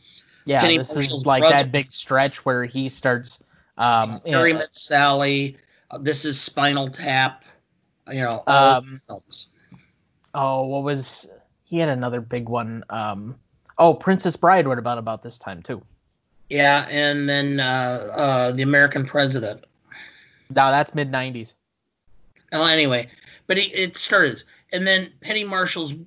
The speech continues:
Speaker 2: um, brother, Gary Marshall, um, who had been the producer of Happy Days and such, crossed over. He had the Coca-Cola Kid. Um, he had, uh, it was not too long after this. It was, um,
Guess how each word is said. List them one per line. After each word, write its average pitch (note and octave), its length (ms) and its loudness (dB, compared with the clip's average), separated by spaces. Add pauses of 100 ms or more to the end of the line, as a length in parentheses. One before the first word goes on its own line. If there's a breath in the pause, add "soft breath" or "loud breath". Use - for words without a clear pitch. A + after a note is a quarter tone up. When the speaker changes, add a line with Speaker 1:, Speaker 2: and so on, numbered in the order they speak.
(340)
Speaker 2:
um, C#3 520 -2 (520)
brother, E3 600 0
Gary G#3 340 4
Marshall, A2 560 -8 (560)
um, C3+ 260 -6
who C#3+ 180 -8
had C#3 160 -6
been C#3 260 0
the C3+ 100 -4
producer C#3 580 -4
of A#2 80 -10
Happy D#3+ 420 0
Days C#3 280 -2
and C3 100 -8
such, B2+ 220 -8 (400)
crossed D3 400 -2
over. C3 360 -4
He D#3 140 -6
had D3 160 2
the C3+ 80 -6
Coca-Cola C#3+ 720 -4
Kid. F3+ 540 0 (560)
Um, C3+ 560 2
he C#3+ 280 -6
had, C3+ 540 0 (520)
uh, B2+ 440 0 (480)
it C#3+ 100 -8
was C#3 140 -4
not D3+ 240 0
too - 160 -2
long D3 240 2
after C#3+ 320 0
this. C#3 340 -2
It A2 120 -6
was, B2+ 320 -4
um, B2 340 -4